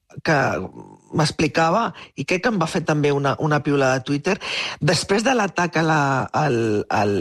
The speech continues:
a la redacció del Periódico de Catalunya, tothom ho va sortir a denunciar. Evidentment, només faltaria. Tots els responsables polítics, tots.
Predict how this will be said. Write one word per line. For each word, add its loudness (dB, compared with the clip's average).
a 4
la 2
redacció 0
del 0
Periódico 0
de 0
Catalunya, 0
tothom 0
ho 2
va 0
sortir -2
a 2
denunciar. 0
Evidentment, 0
només -2
faltaria. 0
Tots 0
els 2
responsables -2
polítics, -2
tots. 0